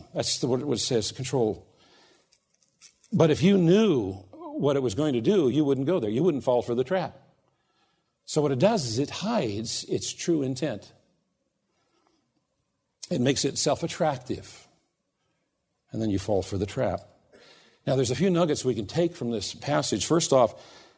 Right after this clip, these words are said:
God was watching Cain. He not only knew his face, but also he knew his heart. We know that from Scripture. Now, some people might think, "Well, you know, there's only a few people on earth. God could do that."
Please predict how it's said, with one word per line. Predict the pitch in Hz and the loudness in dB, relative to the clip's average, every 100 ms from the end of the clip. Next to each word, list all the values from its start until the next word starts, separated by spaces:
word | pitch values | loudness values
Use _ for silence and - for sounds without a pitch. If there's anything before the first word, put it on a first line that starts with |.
| - | 0
God | 151 160 | 4 6
was | 156 | 6
watching | 120 143 139 135 | 4 4 2 -4
Cain. | - 190 147 | 0 0 2
He | 127 | 2
not | 156 | 2
only | 151 131 123 | 2 0 -2
knew | 151 156 143 | 0 2 4
his | 123 - - | 2 0 -2
face, | - 226 202 113 117 | 4 4 4 0 -2
but | 127 127 | -2 0
also | 135 147 - | 2 0 0
he | 139 | 0
knew | 135 | 2
his | 135 - | 0 2
heart. | 165 | 0
We | 117 | 0
know | 117 | 0
that | 120 123 | 0 0
from | 127 | -4
Scripture. | - 185 180 - 101 - _ _ - - _ _ _ _ _ _ - | -2 -2 -2 -4 -6 -8 _ _ -20 -20 _ _ _ _ _ _ 0
Now, | 180 151 131 131 | 2 2 0 0
some | 185 | 2
people | 190 156 | 2 2
might | 156 147 | 0 0
think, | 160 147 | 0 0
"Well, | 151 160 165 | 4 4 2
you | 214 | 0
know, | 170 113 | 0 0
there's | 117 | 0
only | 180 147 | 0 0
a | |
few | - 139 | 0 -2
people | 143 113 | -2 -4
on | 113 117 | -2 2
earth. | 233 196 - | 2 2 -2
God | 101 104 | -6 -4
could | 104 | -8
do | 82 - | -10 -8
that." | 87 107 - | -4 -4 -8